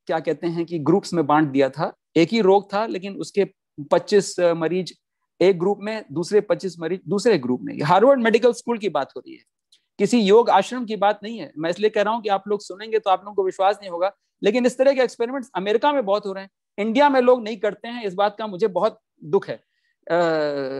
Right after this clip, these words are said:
वो कहावत है, "More Catholic than the Pope", तो अब क्या कहा जाए। तो ये, अ, क्या कहते हैं कि इन लोगों ने क्या किया कि जो पच्चीस मरीज थे एक ग्रुप में, ग्रुप ए में, इन सब की फोटो और इनका नाम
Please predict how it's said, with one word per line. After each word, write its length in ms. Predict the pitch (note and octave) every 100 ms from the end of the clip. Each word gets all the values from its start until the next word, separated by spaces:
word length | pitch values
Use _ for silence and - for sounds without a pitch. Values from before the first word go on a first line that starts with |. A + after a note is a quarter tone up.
| C#3
वो 220 | C3+ D#3+ E3+
कहावत 400 | F#3 F3+ A#3 A#3
है, 60 |
"More 220 | G#3+ G#3
Catholic 440 | A3 G#3 F#3+ G#3+ A3
than 160 | F3+
the 140 | F#3+ F#3
Pope", 260 | - G3+ - _ _ _
तो 80 | E3
अब 60 | -
क्या 180 | G#3 G#3+
कहा 220 | D#3+ C#3+
जाए। 180 | B2+ A#2+ _ _ _ G3
तो 280 | G#3 G3+ -
ये, 300 | G3+ A#3+ A#3+ - _ _ _
अ, 280 | G3 G3 F#3+
क्या 200 | F#3 G#3
कहते 260 | G#3 G#3 A3
हैं 200 | A3+ G3+
कि 280 | A#3+ A#3 - _ _ - -
इन 140 | A3
लोगों 260 | A3+ B3 C#4+
ने 120 | C#4+
क्या 220 | C#4 G#3+
किया 340 | G#3 G#3 B3 C4+
कि 220 | B3 B3
जो 280 | E3+ A#3 B3+
पच्चीस 580 | - F#3+ - C#4 - E3
मरीज 440 | F#3 A3 A3+ - -
थे 140 | G3+ A#3 - _ _ _ _ F#3
एक 220 | B3+ F3
ग्रुप 220 | G3 F3+
में, 260 | E3 F#3 D#3
ग्रुप 240 | G3+ G3+ F3+
ए 140 | F#3
में, 240 | E3 D3+ - _ _ _
इन 140 | G3+ A3
सब 380 | - C4 C4+ -
की 160 | C#4+
फोटो 580 | G#3+ F#3 F#3+ G#3+ D3 - -
और 120 | G3
इनका 240 | G3+ - G#3+
नाम 380 | F3 F#3 C#3+